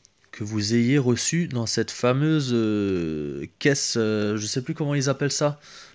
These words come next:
la caisse inconnue je crois. Dites-moi. Voilà, la boîte inconnue. Dites-moi le, le plus, enfin, le plus important, on va dire, pas le plus gros, mais,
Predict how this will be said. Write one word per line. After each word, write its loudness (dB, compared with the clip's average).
la 2
caisse 4
inconnue 4
je -2
crois. -6
Dites-moi. 0
Voilà, 6
la 6
boîte 2
inconnue. 0
Dites-moi 0
le, 6
le 2
plus, -4
enfin, -2
le 0
plus 2
important, 2
on -6
va 2
dire, 0
pas 0
le 0
plus -6
gros, 2
mais, -4